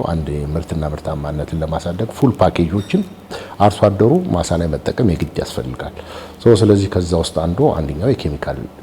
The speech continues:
የአፈር ማዳበሪያ ነው። ሌላው ደግሞ የተፈጥሮ የአፈር ማዳበሪያ ነው። ሌሎች ደግሞ ኬሚካል የተለያዩ ፔስቶችን ከእጽዋት ጥበቃና እንክብካቤ ደግሞ እነዚህ፣ እነዚህን መጠቀም አለበት። ሌላው ደግሞ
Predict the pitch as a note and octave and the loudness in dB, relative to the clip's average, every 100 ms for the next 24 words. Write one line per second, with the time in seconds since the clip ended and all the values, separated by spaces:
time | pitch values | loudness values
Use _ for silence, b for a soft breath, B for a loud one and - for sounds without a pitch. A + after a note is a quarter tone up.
0 | C#2+ C2+ C2+ - - C#2+ D2+ F2 A#2 C#3+ | -8 -8 -8 -6 -6 -6 -4 -2 0 2
1 | D#3+ D#3+ F2 D2+ C#2 C2+ C#2 C#2+ C#2+ - | 4 4 4 4 2 -2 -6 -6 -8 -10
2 | B1 - C#2 - A2 F2 G2+ A2+ C3 C3+ | -10 -4 -4 -4 -4 -4 -2 0 0 0
3 | D3 D3 G2 D2+ D#2 - D2+ F#2 C#3 D#3 | -2 -4 -4 -4 -6 -6 -6 -4 -4 -6
4 | - - B B B B G#2 G2 C3 A2+ | -16 -18 B B B B 2 6 6 8
5 | G#2 G#2 G2+ G2+ D#2+ D2 D2 D#2 - E2 | 6 2 4 4 4 0 -4 -6 -4 -6
6 | - B2 A#2+ D#2+ D2 D#2+ D#2+ - D2 - | -2 -2 2 0 0 -2 -4 -4 -6 -4
7 | D2 D#2 D#2 - D#2 E2+ F2+ G#2+ D3+ C#3 | -4 -4 -4 -6 -4 -2 0 0 4 6
8 | G#2+ F#2 E2+ D2+ C#2 D#2 D2 - D2+ - | 6 4 0 -2 -4 -4 -4 -6 -6 -2
9 | A#2+ B2+ C3 B2+ B2+ C3 B B B A2+ | 2 4 4 4 4 2 B B B 6
10 | C3 A2 F#2 F#2+ | 8 8 6 2